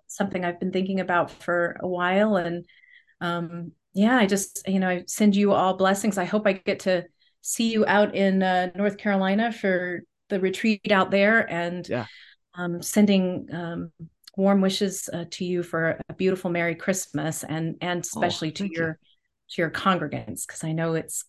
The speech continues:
Speaker 1: coming up here fast.
Speaker 2: Oh, yes. And Merry Christmas to, uh, to you and yours as well at Trinity Church. And just,
Speaker 1: Thank you.
Speaker 2: again, so delighted that you're able to come on. Um, I took some notes here on some of the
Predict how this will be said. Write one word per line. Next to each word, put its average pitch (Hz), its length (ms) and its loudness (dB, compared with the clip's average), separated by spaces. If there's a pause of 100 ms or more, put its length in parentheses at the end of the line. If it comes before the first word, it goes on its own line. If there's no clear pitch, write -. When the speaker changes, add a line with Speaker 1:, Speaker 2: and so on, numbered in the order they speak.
Speaker 1:
coming 170 240 -4
up 170 100 -6
here 151 160 -4
fast. - 540 -10 (440)
Speaker 2:
Oh, 110 120 2
yes. 107 260 4
And 113 140 0
Merry 123 180 8
Christmas 120 480 0
to, 110 240 2
uh, 101 240 0 (280)
to 120 100 -2
you 117 140 4
and 107 100 0
yours 113 240 2
as 110 160 -4
well 110 320 -2
at 90 100 -6
Trinity 101 360 -6
Church. - 440 -8
And 107 260 2 (360)
just, - 320 2
Speaker 1:
Thank - 20 -10
you. 120 160 4
Speaker 2:
again, 117 100 4
so 127 180 4
delighted 101 440 2
that 101 220 -4
you're 104 100 2
able 92 140 -2
to 95 80 -6
come 92 180 -6
on. 90 300 -2
Um, 101 260 0 (300)
I 123 80 2
took 226 180 4
some 156 160 0
notes 123 300 4
here 147 280 0 (140)
on 110 160 0
some 117 220 0
of 110 220 0
the 101 340 2